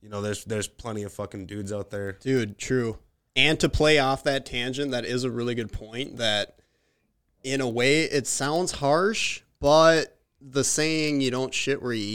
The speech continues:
Speaker 2: eat," it kind of applies to this. 'Cause, like, it's not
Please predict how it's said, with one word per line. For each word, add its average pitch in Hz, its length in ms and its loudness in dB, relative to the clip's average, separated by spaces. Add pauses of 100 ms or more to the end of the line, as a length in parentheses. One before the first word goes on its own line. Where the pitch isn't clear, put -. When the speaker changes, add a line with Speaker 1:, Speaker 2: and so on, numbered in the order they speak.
(120)
Speaker 2:
eat," - 140 -10 (440)
it 107 120 -8
kind 214 320 0
of 190 80 0
applies 139 480 4
to 117 80 -8
this. 92 380 -10
'Cause, 120 320 -6
like, 117 400 0 (500)
it's 143 240 -2
not 160 540 2